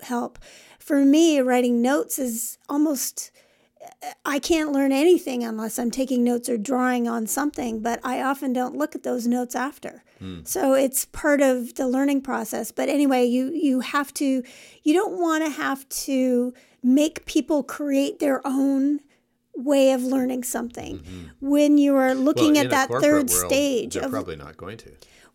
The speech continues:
Speaker 1: You don't have time.
Speaker 2: Well, I'm just thinking in the workplace, th-, they're not, it's a very different motivation, in a
Speaker 1: Yes.
Speaker 2: lot of cases. Now, I guess it's different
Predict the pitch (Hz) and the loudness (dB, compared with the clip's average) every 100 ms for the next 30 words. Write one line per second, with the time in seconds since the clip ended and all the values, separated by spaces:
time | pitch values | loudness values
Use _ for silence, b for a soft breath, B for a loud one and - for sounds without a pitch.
0 | - 440 523 523 - - 254 381 392 - | -2 0 -2 -6 -6 -6 -4 -2 -4 -10
1 | - - b b - 143 131 143 - 143 | -18 -20 b b -6 -4 -4 -6 -6 -6
2 | 139 107 98 147 170 - 95 85 92 - | -6 -6 -6 -8 -10 -8 -6 -6 -10 -14
3 | - _ _ _ _ _ _ - 135 123 | -18 _ _ _ _ _ _ -18 -18 -14
4 | 135 120 113 117 113 110 110 113 120 123 | -10 -10 -8 -2 -2 -2 -6 -6 -6 -8
5 | - - b b _ 120 104 110 139 127 | -18 -20 b b _ -10 -8 -6 -6 -6
6 | - 95 98 90 82 85 - - _ _ | -10 -8 -6 -6 -8 -12 -14 -20 _ _
7 | _ 262 - 92 85 85 76 80 73 76 | _ -12 -10 -8 -6 -6 -8 -12 -12 -12
8 | 90 104 101 110 131 123 101 104 165 165 | -10 -8 -6 -6 -6 -6 -10 -10 -10 -8
9 | 131 120 | -10 -10